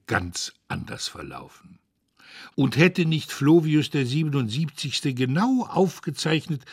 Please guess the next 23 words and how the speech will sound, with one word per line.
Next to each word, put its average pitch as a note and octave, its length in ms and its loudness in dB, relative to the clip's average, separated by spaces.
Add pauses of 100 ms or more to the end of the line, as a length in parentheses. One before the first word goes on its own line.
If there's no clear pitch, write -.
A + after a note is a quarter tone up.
(260)
was C3+ 200 4
sein B2 220 2
Vorvorfahre E3 1200 2
Flovius C3+ 600 2
der C3 200 -4
Erste C3+ 360 -4
erlebt C3 480 -2
hat, A#2 300 -4 (760)
wir B2+ 280 6
wüssten D3 580 2
nichts - 480 -4
davon - 500 -10 (600)
und A2+ 160 -4
glaubten A#2+ 460 2
immer C#3+ 240 6
noch, C3+ 260 2 (220)
dass A#2 180 -2
das A#2 160 -2
alles A#2 340 0
so A#2+ 140 0
reibungslos A2 1000 -2
gegangen G2 540 -2
wäre, F#2+ 360 0